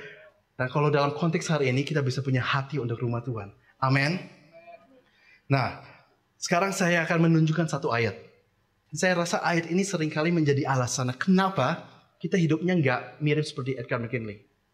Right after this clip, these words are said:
Jangan salah ngerti, saya nggak katakan di sini nggak ada yang seperti dia. Tapi saya, yang saya melihat, yang saya perhatikan, kekristenan pada umumnya jarang ada yang seperti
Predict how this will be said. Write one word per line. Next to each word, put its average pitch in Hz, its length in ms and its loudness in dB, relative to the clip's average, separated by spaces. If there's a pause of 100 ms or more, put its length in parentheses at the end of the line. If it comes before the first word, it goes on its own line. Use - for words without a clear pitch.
(500)
Jangan 147 160 0
salah 139 240 0
ngerti, 135 180 0
saya 151 300 0
nggak 127 240 0
katakan 135 180 0
di 131 140 0
sini 135 180 2
nggak 123 140 4 (100)
ada 113 60 4
yang 113 160 0
seperti 110 260 -6 (140)
dia. 123 240 -2 (560)
Tapi 170 160 -6
saya, 170 480 0
yang 165 160 0
saya 175 160 0
melihat, 160 400 2
yang 120 80 -6
saya 135 100 0
perhatikan, 131 600 -2 (320)
kekristenan 208 560 0
pada 160 180 0
umumnya 131 460 0 (320)
jarang 135 400 2
ada 113 160 0
yang 113 100 0
seperti 107 220 -6